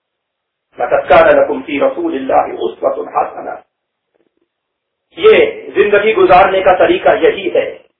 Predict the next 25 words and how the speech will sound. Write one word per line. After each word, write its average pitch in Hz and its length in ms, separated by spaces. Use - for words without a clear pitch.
سید 220 280
کائنات 247 520
صلی 240 140
اللہ 233 340
علیہ 262 200
وسلم 247 400
کی 240 100
سیرت 240 300
طیبہ 214 380
کو 202 100
مینار 202 540
نور 220 280
سمجھو، 143 440
اور 147 80
اللہ 160 240
رب 151 260
العزت 160 400
نے 143 140
فرمایا، - 580
"وَمَنْ 175 540
يُطِعِ 185 300
الرَّسُولَ 214 520
فَقَدْ 240 380
أَطَاعَ 220 640
اللَّهَ۔" 233 640